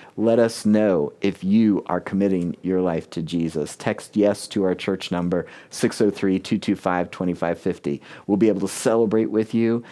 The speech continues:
because this is the best decision you will ever make, and we want to be able to resource you as you continue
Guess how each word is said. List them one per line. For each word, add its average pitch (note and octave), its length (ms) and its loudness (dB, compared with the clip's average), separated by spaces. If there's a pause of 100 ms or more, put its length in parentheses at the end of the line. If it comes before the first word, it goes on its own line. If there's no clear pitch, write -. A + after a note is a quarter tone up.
(120)
because F2+ 240 -2
this F#2 180 -4
is E3+ 80 -6
the F2 80 -4
best F#2+ 320 0
decision G2 480 -2
you F2+ 60 0
will E2 280 -2
ever G#2 460 0
make, D#2+ 460 -4 (300)
and A2 280 2
we G#2 80 4
want F#2 240 -2
to - 60 -12
be F#2+ 80 0
able F#2+ 160 -2
to F#2 60 -2
resource F#2 800 -2
you D2+ 300 -2
as E2 240 -4
you F2 100 -2
continue E2 760 -2